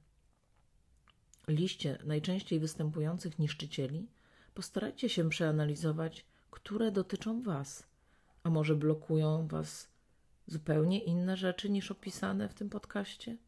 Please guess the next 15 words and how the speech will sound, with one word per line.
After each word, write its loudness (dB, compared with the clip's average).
Opiszcie 2
to, -4
co 2
nie 8
pozwala -2
wam 2
realizować -2
własnych -8
marzeń. -6
Pytanie 2
piąte. -6
Gdyby -2
wszystko 0
było 0
możliwe -4